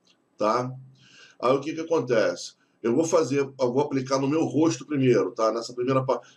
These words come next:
primeira, prime-, primeira maneira eu vou aplicar no meu rosto, usando o Blur Box. A ferramenta Blur Box associada com essa,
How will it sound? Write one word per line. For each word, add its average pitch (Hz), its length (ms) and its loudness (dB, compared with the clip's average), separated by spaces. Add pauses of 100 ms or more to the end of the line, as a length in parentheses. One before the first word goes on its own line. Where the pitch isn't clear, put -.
(100)
primeira, 160 320 6
prime-, 139 360 -4
primeira 170 380 2
maneira 160 360 2
eu 139 100 -4
vou - 100 0
aplicar 135 540 -2
no 127 80 -2
meu 147 140 2
rosto, 107 360 2
usando 123 180 4
o 120 80 4
Blur 139 280 4
Box. - 580 0 (460)
A - 40 -20
ferramenta 123 440 0
Blur 131 260 0
Box 131 340 2
associada 127 600 -2
com 127 120 -6
essa, 123 180 -6